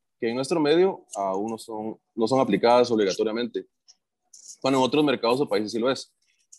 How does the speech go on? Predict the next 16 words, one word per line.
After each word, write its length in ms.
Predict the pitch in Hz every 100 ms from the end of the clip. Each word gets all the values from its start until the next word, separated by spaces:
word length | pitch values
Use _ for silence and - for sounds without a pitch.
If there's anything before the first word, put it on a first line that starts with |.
| _ _ _ -
El 160 | 123
éxito 360 | 156 175 185 185
de 80 | 151
una 160 | 156
sociedad 500 | 180 165 135 117 165 - _
que 140 | 117
aún 200 | 107 127
hace 140 | 143 165
esfuerzos 760 | 147 160 147 - - - - -
para 180 | 92
la 160 | 90 90
integración 460 | 87 95 - 120 127
de 80 |
normas 340 | 135 143 151 147
aplicables 760 | 135 - 117 127 131 107 - -
para 420 | 98 90 85 73